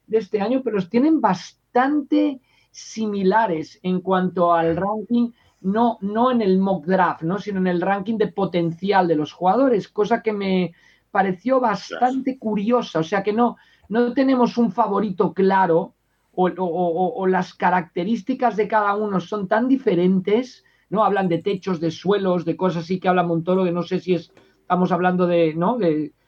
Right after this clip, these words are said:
Speaker 1: de, de geología o de qué, pero, pero, pero es muy interesante que, que, que cada uno tenga unas características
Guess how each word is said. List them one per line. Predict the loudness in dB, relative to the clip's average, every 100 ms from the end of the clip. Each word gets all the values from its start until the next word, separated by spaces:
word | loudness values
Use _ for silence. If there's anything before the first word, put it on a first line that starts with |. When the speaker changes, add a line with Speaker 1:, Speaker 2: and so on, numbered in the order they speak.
| _ -6
Speaker 1:
de, | -4 -4
de | -6
geología | -2 0 2 0 0 2 2
o |
de | 0 -2
qué, | -2 -2
pero, | 0 0 0 0
pero, | 0 2 0 -2
pero | -2 2 2
es | 0 -6 _ _ _
muy | -4 0 0
interesante | 2 0 0 0 0 0 -2
que, | -4 -6 _
que, | -8 -6
que | -6 -4
cada | -2 0 0
uno | 0 0 0
tenga | 0
unas | 0 -2
características | -2 -4 -4 -4 -8 -8 -6 -4 -6